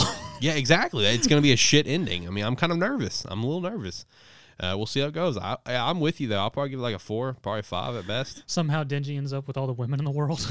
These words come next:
Speaker 1: <laughs>
Speaker 2: Well, that would be the perfect ending. Let's be real. <laughs> All right. What about, uh, Mashle, chapter forty-one? What'd you, what'd you think of that? What did, what'd you think of this beautiful gem? <laughs>
Speaker 1: Fucking Mash is a goddamn troll.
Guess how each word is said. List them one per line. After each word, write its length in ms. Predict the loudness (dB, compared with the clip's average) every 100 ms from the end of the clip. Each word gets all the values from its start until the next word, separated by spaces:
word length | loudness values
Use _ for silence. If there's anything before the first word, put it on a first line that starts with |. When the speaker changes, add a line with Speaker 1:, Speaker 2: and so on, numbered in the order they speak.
| -6
Speaker 1:
<laughs> 60 | -12 -18 -16 -16 -16 -18 -14 -6
Speaker 2:
Well, 180 | -4
that 160 | 2 4
would 100 | 4
be 100 | 0
the 60 | 0
perfect 340 | 0 0 0
ending. 300 | 0 2 0
Let's 180 | 2 2
be 80 | 2
real. 160 | 2 2
<laughs> 60 |
All 520 | 0 6 8 10 8 6 0 -14 -10 -8 0
right. 200 | 4 6
What 120 | 6
about, 320 | 8 6 8
uh, 180 | 6 6
Mashle, 480 | 6 6 6 2 -2
chapter 280 | 0 0 0
forty-one? 600 | -2 0 0 -2 -4 -6
What'd 220 | -8 -10
you, 60 | -12 -10
what'd 200 | -6 -4
you 40 | 2
think 140 | 4
of 60 | 6
that? 160 | 6 8
What 100 | 8
did, 140 | 8
what'd 180 | 8 8
you 60 | 10
think 120 | 12
of 60 | 12
this 80 | 10
beautiful 560 | 8 10 10 10 8
gem? 520 | 8 8 10 10 10 6
<laughs> 1800 | 4 2 0 -20 _ -12 -12 -8 -6 -6 -6 -6 -6 -6 -2 -2 -2 -6
Speaker 1:
Fucking 680 | -16 -2 -2 2 2 4 2
Mash 380 | 2 0 -2 -4
is 120 | -6
a 40 |
goddamn 640 | -6 -4 -4 -2 -2 -2 -2
troll. 460 | -2 0 0 -2